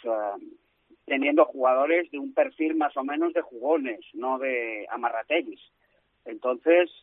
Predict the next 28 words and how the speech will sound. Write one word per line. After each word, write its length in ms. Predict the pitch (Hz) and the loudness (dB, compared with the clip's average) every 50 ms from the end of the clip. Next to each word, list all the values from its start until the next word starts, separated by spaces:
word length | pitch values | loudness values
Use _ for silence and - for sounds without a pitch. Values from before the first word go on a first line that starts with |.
| _ - 113 | _ -18 -14
mm, 640 | 117 - 113 110 110 - 110 107 107 - - - - _ _ _ _ - | -14 -12 -12 -10 -10 -10 -8 -6 -6 -6 -6 -6 -8 _ _ _ _ 2
bueno, 380 | 262 294 - 135 147 175 175 _ _ _ - | 6 6 8 10 8 8 8 _ _ _ -6
una 220 | 127 143 143 143 | -2 2 2 4
de 140 | 143 143 139 | 4 4 4
cal 200 | - 143 143 151 | 6 4 6 6
y 40 | 165 | 4
una 180 | 175 170 156 | 4 4 2
de 60 | 131 117 | 2 0
arena. 360 | 123 143 165 160 139 127 120 | -2 -2 -2 -2 -2 -2 -4
Yo 120 | 117 127 | -4 -8
estaba 300 | 135 - - 147 156 156 | -8 -4 0 0 0 0
muy 160 | 151 156 151 151 | 0 -2 -2 -4
ilusionado 400 | 143 139 - 143 147 156 165 160 | -4 -6 -8 -6 -4 -4 -4 -2
con 120 | 135 120 | -4 -8
el 60 | 120 | -8
par-, 200 | - 127 113 - - | -6 -6 -8 -8 -6
a 100 | 123 123 | -10 -8
pesar 300 | - 135 131 - 147 139 | -8 -8 -6 -4 -6 -6
de 120 | 143 147 143 | -6 -6 -8
no 80 | 143 | -6
marcar, 420 | 143 143 135 - - 170 175 143 - _ _ _ _ _ _ _ _ - | -8 -8 -10 -4 -2 0 0 0 -2 _ _ _ _ _ _ _ _ -10
del 200 | 131 127 123 - | -6 -6 -6 -4
partido 400 | - 127 127 - 143 147 147 147 | -4 -4 -4 -4 -8 -4 -2 0
de 140 | 151 151 | 0 0
Villarreal 680 | 147 143 151 143 143 151 156 156 160 175 185 202 196 - - | -2 0 0 0 0 2 2 2 4 4 4 2 0 -6 -12
y 180 | - 131 123 | -10 -10 -10
viene 680 | 120 120 123 131 135 139 139 139 139 139 139 135 135 131 | -10 -8 -8 -8 -6 -6 -6 -6 -6 -6 -6 -6 -8 -8
Mallorca 640 | 131 131 127 131 139 139 131 _ - 160 170 180 | -10 -10 -10 -8 -8 -8 -8 _ -2 0 0 0